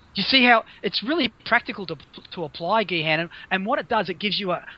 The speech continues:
a, a, a wonderfully robust model where people have a language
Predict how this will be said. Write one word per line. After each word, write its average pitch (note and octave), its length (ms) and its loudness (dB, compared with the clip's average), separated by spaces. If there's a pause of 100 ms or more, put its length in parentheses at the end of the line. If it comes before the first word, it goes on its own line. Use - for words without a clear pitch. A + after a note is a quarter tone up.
a, - 40 4 (140)
a, F3 220 2
a E3+ 60 -2
wonderfully A#3 800 0
robust F3 920 0 (420)
model F3+ 540 2 (1400)
where F#3 180 2
people G#3+ 380 -4
have F3+ 160 0
a E3 60 0
language E3 840 2